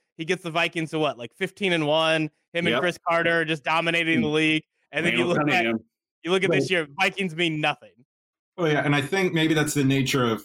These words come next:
Speaker 3: how much passing has changed in twenty years. Because when
Speaker 2: Absolutely.
Speaker 3: Randy Moss is doing it,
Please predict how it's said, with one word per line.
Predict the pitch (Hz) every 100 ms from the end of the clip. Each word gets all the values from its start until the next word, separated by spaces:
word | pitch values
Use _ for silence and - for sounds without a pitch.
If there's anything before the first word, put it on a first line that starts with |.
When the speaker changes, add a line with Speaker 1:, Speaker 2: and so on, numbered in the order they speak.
| _ _ _ -
Speaker 3:
how | 139
much | 123 113 -
passing | - 131 131 123 95
has | 87
changed | - 147 120 104 -
in | 95 87
twenty | 120 98
years. | 92 87 82 80 - - _
Because | 127 - 120
when | 95 110
Speaker 2:
Absolutely. | 117 139
Speaker 3:
Randy | 135
Moss | 135 160 175 147
is | 120
doing | 220 214 143
it, | 123